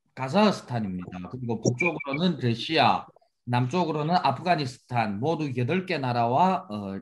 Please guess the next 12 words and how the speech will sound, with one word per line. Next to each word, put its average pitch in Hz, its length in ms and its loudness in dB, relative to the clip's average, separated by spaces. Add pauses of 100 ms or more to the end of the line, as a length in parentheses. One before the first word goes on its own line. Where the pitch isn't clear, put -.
인접하고 107 560 -2
있는 92 460 -4
그런 113 260 0
곳입니다. 92 760 -8 (3250)
이 165 320 2
신강 180 1080 4
위그르 196 380 4
자치구 113 720 -4
여기에 151 360 -2
대해서 123 280 -4
간단하게 131 500 -4
알아, 120 360 2